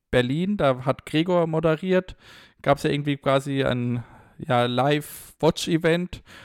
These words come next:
und da gab's dann auch so als Überbrückung, wo dann drei, äh, Zuschauer aus dem Publikum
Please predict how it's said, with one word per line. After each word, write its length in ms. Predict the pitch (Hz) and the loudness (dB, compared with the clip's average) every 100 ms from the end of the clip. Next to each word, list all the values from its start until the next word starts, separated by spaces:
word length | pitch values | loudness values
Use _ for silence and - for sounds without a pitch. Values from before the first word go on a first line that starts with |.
| - - | -20 -4
und 220 | 143 135 | -2 2
da 120 | 127 | 2
gab's 240 | 139 135 147 | 2 0 0
dann 120 | 131 | 0
auch 200 | 123 131 | 0 0
so 340 | - 127 120 | 0 0 2
als 220 | 110 120 | 0 -2
Überbrückung, 580 | 135 123 - 139 139 123 | 0 0 0 0 0 2
wo 100 | 120 | 2
dann 200 | 117 117 | 2 0
drei, 420 | 117 117 120 123 | -2 0 0 0
äh, 280 | 117 123 123 | 0 0 -2
Zuschauer 640 | - 160 143 123 117 110 117 - | -2 -4 0 2 2 0 -2 -4
aus 180 | 135 | -4
dem 80 | 131 | -2
Publikum 600 | 151 143 135 - 117 110 | -2 0 -2 0 0 -2